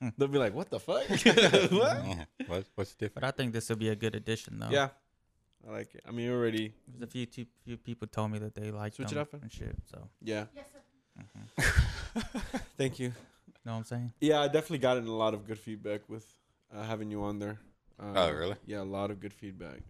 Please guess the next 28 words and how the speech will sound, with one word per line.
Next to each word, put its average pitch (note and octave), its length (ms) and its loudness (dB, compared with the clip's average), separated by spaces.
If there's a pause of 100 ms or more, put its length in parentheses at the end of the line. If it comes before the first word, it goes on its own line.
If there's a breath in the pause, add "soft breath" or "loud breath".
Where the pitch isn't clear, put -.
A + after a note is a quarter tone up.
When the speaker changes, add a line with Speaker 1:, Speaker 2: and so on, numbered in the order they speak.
(100)
Speaker 3:
I A2+ 140 2
Speaker 1:
Uh, C3 40 4
Speaker 3:
didn't C3+ 140 0
get A2 100 -2
a G#2+ 60 -2
lot, A2 280 0
but G#2+ 100 0
I A2 40 4
Speaker 2:
Cool. A2 80 2
Speaker 3:
got A2 120 2
a A2 40 -2
few B2+ 280 0
people A2 360 -4
saying A2 240 -4
they A2 100 -2
liked A2+ 260 -2
you. A#2 100 0
All C3 80 2
right, C#3 160 2
so - 200 -4
Speaker 2:
Mm-hmm. A2+ 160 -10 (360)
Speaker 3:
don't D3 140 -6
get D3+ 80 -4
a C3 60 -4
big A#2+ 200 -4
head, A2+ 180 -4
damn G#2+ 180 -10
it. E3 840 4